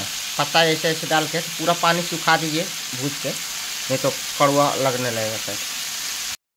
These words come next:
अभी इसमें मसाला डाल देते हैं। देख सकते हैं सब्जी का लूप भूज दिया। अब चलिए इसमें पानी डाल देते हैं, क्योंकि हमें चावल से खाना है। देख सकते हैं भात दबकना शुरू हो गया और इसमें पानी डाल कर ढक दिया हूँ। अब थोड़ा ढबक जाता है,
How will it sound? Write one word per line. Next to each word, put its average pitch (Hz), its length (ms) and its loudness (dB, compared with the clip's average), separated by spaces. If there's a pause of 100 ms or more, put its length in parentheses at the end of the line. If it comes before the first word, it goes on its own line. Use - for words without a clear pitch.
(280)
अभी 127 200 4
इसमें 131 240 0
मसाला 123 380 2
डाल 117 160 -2
देते 98 120 -4
हैं। - 960 -10
देख 127 200 -2
सकते 131 300 -4
हैं 135 80 -2
सब्जी 123 420 -4
का 127 180 -2
लूप 147 400 2 (500)
भूज 120 240 -4
दिया। 123 260 -2
अब - 540 -12
चलिए 113 180 -6
इसमें 170 260 -8
पानी 107 240 -2
डाल 98 140 -12
देते 104 220 -14
हैं, 101 100 -12
क्योंकि 120 180 -6
हमें 120 220 -2
चावल 110 300 0
से - 120 -10
खाना 101 260 -12
है। 92 60 -14
देख - 640 -14
सकते 131 140 -6
हैं 113 60 -6
भात 117 260 0
दबकना 123 380 -4
शुरू 147 340 -4
हो 156 80 2
गया 135 200 -2 (840)
और 107 80 -6
इसमें 107 260 -10
पानी 113 200 -4
डाल 110 180 -4
कर 110 240 -8
ढक 120 180 -6
दिया 135 200 -2
हूँ। 131 140 -2
अब 107 200 -12
थोड़ा 107 160 -4
ढबक 107 260 -4
जाता 110 240 -6
है, - 80 -10